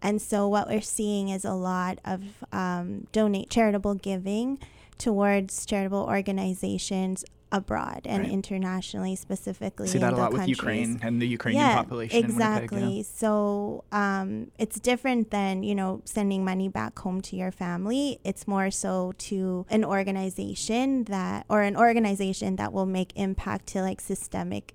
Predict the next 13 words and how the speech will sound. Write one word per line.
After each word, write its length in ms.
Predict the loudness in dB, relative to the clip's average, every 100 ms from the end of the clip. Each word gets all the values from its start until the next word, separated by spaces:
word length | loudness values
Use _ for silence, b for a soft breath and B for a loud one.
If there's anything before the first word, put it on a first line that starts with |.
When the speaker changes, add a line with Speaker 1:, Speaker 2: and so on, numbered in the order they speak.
| -4
Speaker 1:
issues 560 | -4 -4 -4 -2 0
and 120 | 0 2
Speaker 2:
Mm-hmm. 60 | 0
Speaker 1:
systemic 520 | -2 -6 -4 -6 -4
barriers 720 | -2 -2 -2 -2 -2 -2 -4
and 100 | -8
challenges 600 | -6 -6 -4 -4 -6 -6
that 180 | -4 -6
the 60 | -8
country 520 | -6 -6 -6 -6 -6
is 140 | -8
facing. 340 | -8 -8 -4 -2
Speaker 2:
Mm-hmm. 300 | 2 0